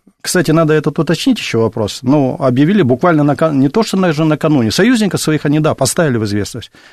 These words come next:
А вот когда они поставили нас, нашего президента, это пока неизвестно. Может быть, это было сделано буквально за пятнадцать минут, понимаете?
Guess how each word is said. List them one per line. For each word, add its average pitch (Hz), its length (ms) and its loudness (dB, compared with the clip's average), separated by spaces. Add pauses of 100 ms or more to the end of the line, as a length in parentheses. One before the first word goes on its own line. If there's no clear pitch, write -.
(160)
А 135 60 -2
вот 143 120 0
когда 165 220 2
они 160 120 2
поставили 156 400 0
нас, 185 300 0
нашего 156 320 0
президента, 107 720 -4
это 139 200 -4
пока 127 280 -2
неизвестно. 113 500 0
Может 151 240 0
быть, 143 140 0
это 135 160 0
было 123 220 2
сделано 120 320 0
буквально 120 340 2
за 117 120 0
пятнадцать 120 380 -2
минут, 110 280 -4 (200)
понимаете? 147 460 -4